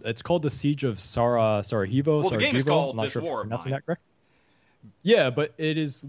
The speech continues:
Speaker 1: literally about surviving this siege that happened
Speaker 2: Yeah.
Speaker 1: in real life. And you are controlling a band of survivors going along in a house, which is, like, the center of the board. You see the minis at
Speaker 2: Mm-hmm.
Speaker 1: right now.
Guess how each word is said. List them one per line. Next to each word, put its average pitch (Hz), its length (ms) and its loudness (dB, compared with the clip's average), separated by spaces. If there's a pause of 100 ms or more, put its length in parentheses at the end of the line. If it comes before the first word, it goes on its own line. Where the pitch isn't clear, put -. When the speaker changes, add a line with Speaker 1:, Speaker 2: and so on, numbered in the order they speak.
Speaker 1:
literally 170 680 0 (360)
about 120 540 -2 (280)
surviving 113 680 -4
this 113 160 -6
siege - 540 -8
that 98 240 -6
happened 113 340 -6
Speaker 2:
Yeah. 143 100 0
Speaker 1:
in 98 60 -2
real 98 80 -6
life. 123 360 -2 (480)
And 120 180 -8
you 127 100 -4
are 139 80 0
controlling 165 480 2
a 135 60 6
band 123 440 0
of 110 280 -2
survivors 117 600 -2
going 117 320 -6
along 107 380 -2
in 98 200 -8
a 90 120 -2
house, 160 440 -2
which 104 160 -12
is, 95 80 -12
like, 98 120 -8
the 92 60 -18
center 98 240 -6
of 95 60 -6
the 82 60 -12
board. 101 180 -2
You 90 40 -12
see 107 100 -8
the 87 80 -8
minis 104 300 -6
at 95 80 -2
Speaker 2:
Mm-hmm. 90 60 -6
Speaker 1:
right 87 140 -6
now. 135 300 0